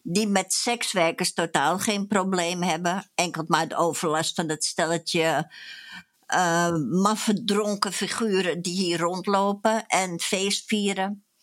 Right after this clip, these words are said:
Maar die mensen, die hoor je niet. Het zijn dus allemaal die mensen hoger opgeleid met een goed inkomen,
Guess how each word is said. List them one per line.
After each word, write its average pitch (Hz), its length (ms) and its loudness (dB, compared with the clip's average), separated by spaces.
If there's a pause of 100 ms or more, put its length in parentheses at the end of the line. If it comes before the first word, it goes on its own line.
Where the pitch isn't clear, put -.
(440)
Maar 220 220 0
die 247 240 -4
mensen, 208 400 0
die 196 140 2
hoor 208 280 2
je 180 120 -2
niet. 156 320 -4
Het 196 200 -4
zijn 180 220 -2
dus 165 240 -2
allemaal 220 480 2
die 185 180 -4
mensen 180 400 0
hoger 202 500 0
opgeleid 185 640 -2
met 151 180 0
een 170 100 -2
goed 226 360 -4
inkomen, 165 960 0